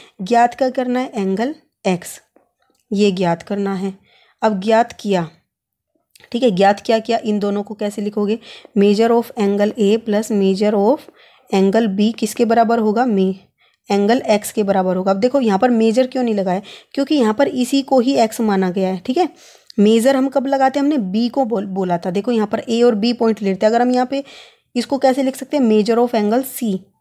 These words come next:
ठीक है, जो कि किसके बराबर है, एंगल एक्स के, जो हमें फाइंड आउट करना है। तो इस तरीके से लिख दिया। अब ए, ए की वैल्यू पुट करो, बी की वैल्यू पुट करो,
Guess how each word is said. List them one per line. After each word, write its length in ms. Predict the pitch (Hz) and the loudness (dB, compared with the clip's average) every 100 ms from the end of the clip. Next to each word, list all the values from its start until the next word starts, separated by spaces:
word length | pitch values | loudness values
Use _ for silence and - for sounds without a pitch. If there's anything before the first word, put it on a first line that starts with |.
| _ _ _ _ | _ _ _ _
ठीक 120 | - 330 | -4 0
है, 80 | |
जो 180 | 240 196 | 2 2
कि 100 | 214 | 0
किसके 260 | 220 254 269 | -4 -4 0
बराबर 320 | 247 247 220 | 2 2 2
है, 160 | 269 208 | 0 0
एंगल 240 | 196 226 | 2 0
एक्स 200 | 240 - | -2 -6
के, 180 | - 233 233 | -10 -8 -4
जो 140 | 214 | -2
हमें 120 | 214 | -2
फाइंड 280 | 226 254 254 | -2 -2 0
आउट 180 | 254 247 | -2 -2
करना 280 | 247 226 226 | -4 -2 -2
है। 200 | 233 240 - - - _ _ _ | -4 -6 -14 -20 -20 _ _ _
तो 60 | 254 | 2
इस 180 | 262 262 | 2 4
तरीके 260 | 285 285 | 0 2
से 100 | 285 | -2
लिख 140 | 285 285 | -2 -2
दिया। 160 | 269 | 0
अब 140 | 262 - - | 0 -2 -2
ए, 140 | 220 - | -2 0
ए 140 | 233 | -2
की 100 | 277 | 0
वैल्यू 240 | 269 262 | 0 0
पुट 180 | 262 277 | -2 -4
करो, 220 | - 285 | 2 2
बी 160 | 220 202 | 2 -2
की 120 | 208 | -2
वैल्यू 220 | 220 220 | -2 -2
पुट 180 | 214 220 | -4 -6
करो, 280 | - 220 220 | -4 -4 -4